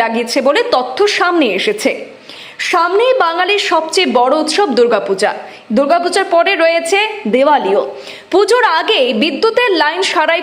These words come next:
করার কাজ জোর কদমে শুরু করেছেন নিলামবাজার বিদ্যুৎ পর্ষদের এসডিইও আবুল হোসেন। এসডিইওর নেতৃত্বে গ্রামাঞ্চলে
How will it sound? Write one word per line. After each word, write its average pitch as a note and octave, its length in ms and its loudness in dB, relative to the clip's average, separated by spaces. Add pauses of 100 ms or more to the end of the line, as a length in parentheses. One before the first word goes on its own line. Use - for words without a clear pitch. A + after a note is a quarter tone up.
করার F#4 200 0 (120)
কাজ C#4+ 180 2 (520)
জোর G4 260 2
কদমে G#4 400 2
শুরু C4+ 240 0
করেছেন B3 360 0 (140)
নিলামবাজার D4 560 2
বিদ্যুৎ E4+ 340 0
পর্ষদের E4+ 440 0 (260)
এসডিইও D4 720 0 (520)
আবুল C#4 300 0
হোসেন। G#3 300 -4 (720)
এসডিইওর A4 540 2 (100)
নেতৃত্বে D4+ 460 0 (140)
গ্রামাঞ্চলে G#4 560 0